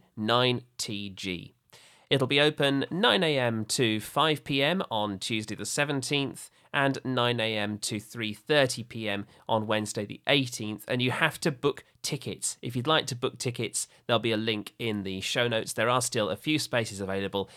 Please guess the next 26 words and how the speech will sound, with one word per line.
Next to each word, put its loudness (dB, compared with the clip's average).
and -2
you 0
have 2
to -2
book 0
either 0
for -2
a -4
morning 0
or 2
an -2
afternoon -2
slot. -2
Please 2
note 4
that -10
there 4
are 6
social 4
distancing 0
measures 2
and 0
coronavirus 4
measures 2
in -6
place, 0